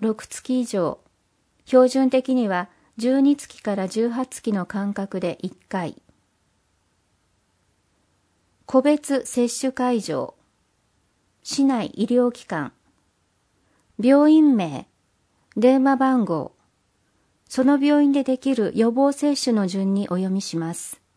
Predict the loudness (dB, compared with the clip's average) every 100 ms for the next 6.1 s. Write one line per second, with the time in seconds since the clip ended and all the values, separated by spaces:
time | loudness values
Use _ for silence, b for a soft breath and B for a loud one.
0 | _ _ _ _ _ _ _ _ _ _
1 | _ _ _ _ _ _ _ -2 2 2
2 | 2 2 4 4 4 0 -4 -12 _ _
3 | _ _ _ _ _ _ _ _ _ _
4 | 4 6 6 6 4 2 -2 -4 -4 2
5 | 2 4 2 0 -4 -8 -8 -4 -4 -4